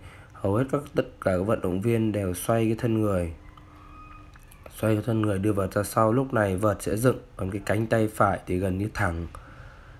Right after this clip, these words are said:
Khuỷu tay trái thì hơi co, mắt chúng ta sẽ quan sát qua cái bờ vai. Trọng tâm lúc này sẽ dồn về chân sau. Đấy, mắt chúng ta nhìn qua bờ vai. Đó.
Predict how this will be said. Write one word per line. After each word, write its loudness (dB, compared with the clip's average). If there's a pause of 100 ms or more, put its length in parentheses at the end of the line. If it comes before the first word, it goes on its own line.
(220)
Khuỷu 0
tay 2
trái 4
thì -2
hơi 0
co, 4
mắt 0
chúng -4
ta 2
sẽ -2
quan 0
sát 0
qua 2
cái -2
bờ 2
vai. 2 (500)
Trọng 0
tâm 4
lúc 0
này 4
sẽ -2
dồn 2
về 0
chân -2
sau. 2 (840)
Đấy, -2
mắt -2
chúng -4
ta 0
nhìn 0
qua 2
bờ 0
vai. 2 (1120)
Đó. -6